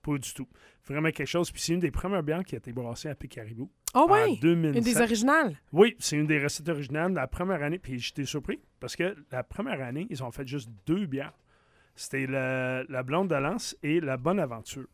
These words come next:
Speaker 2: Ouais, bonne,
Speaker 1: That's
Speaker 2: c'est la
Speaker 1: it.
Speaker 2: Bonne Aventure.
Speaker 1: Puis
Speaker 2: Est-ce que tu sais, ça fait combien de temps ? Il me semble que ça fait deux ans, peut-être trois, qui ont sorti les sans-alcool.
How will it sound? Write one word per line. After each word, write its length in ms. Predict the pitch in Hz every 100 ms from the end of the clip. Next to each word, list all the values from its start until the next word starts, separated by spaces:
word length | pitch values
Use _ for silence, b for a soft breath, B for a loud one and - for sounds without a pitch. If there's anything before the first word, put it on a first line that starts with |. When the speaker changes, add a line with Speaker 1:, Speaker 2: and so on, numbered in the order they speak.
| _
Speaker 2:
Ouais, 220 | 208 190
bonne, 240 | 175 185 180
Speaker 1:
That's 160 | 302
Speaker 2:
c'est 140 | 214 196
la 60 |
Speaker 1:
it. 0 | 190
Speaker 2:
Bonne 100 | 185
Aventure. 580 | 185 180 - 202 190 170 - B B
Speaker 1:
Puis 160 | B 254
Speaker 2:
Est-ce 160 | 247
que 80 | - 523
tu 80 | -
sais, 180 | 381
ça 160 | 403 240
fait 140 | 214
combien 440 | 196 240 247 220 269
de 140 | 208
temps ? 280 | 180 - 240
Il 20 | 240
me 40 |
semble 160 | - 381
que 60 |
ça 100 | -
fait 140 | 185 185
deux 580 | 170 202 185 175 165 185
ans, 140 | 214
peut-être 360 | 247 269 359 -
trois, 300 | - 240 262
qui 160 | -
ont 80 | 220
sorti 380 | 214 208 - 269
les 100 | 240
sans-alcool. 760 | - 220 202 190 - 240 240